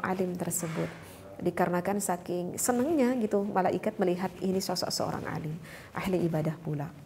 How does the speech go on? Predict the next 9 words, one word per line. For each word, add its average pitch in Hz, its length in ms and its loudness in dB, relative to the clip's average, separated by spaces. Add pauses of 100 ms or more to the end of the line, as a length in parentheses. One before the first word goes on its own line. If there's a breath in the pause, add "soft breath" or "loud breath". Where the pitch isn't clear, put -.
(460)
Nah, 156 120 -6 (600 loud breath)
maka 170 240 2
ternyata 185 480 2
apa? 180 480 -2
Ketika - 400 -4
meminta 170 320 0
izin 165 480 -2 (240)
kepada 151 320 -6
Allah 156 400 -4